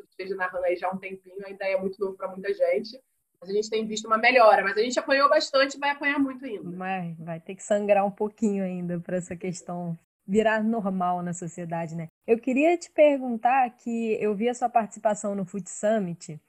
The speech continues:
Speaker 2: Eu peguei uma coisa que você falou que me marcou muito, que é assim, é, a mulher, pra conquistar o espaço dela, em qualquer que seja a área, e principalmente no esporte, dentro do futebol, que são meios dominados por homens, é,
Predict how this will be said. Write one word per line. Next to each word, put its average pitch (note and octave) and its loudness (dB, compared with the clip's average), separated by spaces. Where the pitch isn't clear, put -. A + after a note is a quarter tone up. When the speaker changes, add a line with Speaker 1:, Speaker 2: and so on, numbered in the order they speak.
Speaker 2:
Eu A3 0
peguei A#3 -2
uma D4 -8
coisa A#3+ -2
que A3+ -12
você A3 -4
falou G#3 0
que G#3+ -10
me A3 -2
marcou A3 -2
muito, A#3 -2
que - -2
é A#3+ 6
assim, A#3+ -6
é, F#3 -4
a F#3+ -10
mulher, A3+ 0
pra G3 -10
conquistar G3 -4
o F#3 -6
espaço F#3 -4
dela, F3+ -2
em A#3 -10
qualquer C#4+ 0
que - -20
seja G#3 -2
a E3 0
área, F#3 0
e E3+ -6
principalmente G3+ -8
no F#3+ -6
esporte, F3+ 0
dentro F#3 -8
do F3 -10
futebol, F#3 -2
que F3 -8
são F#3+ -10
meios F#3 -4
dominados G3 -4
por F#3 -8
homens, G3 -4
é, F#3+ -2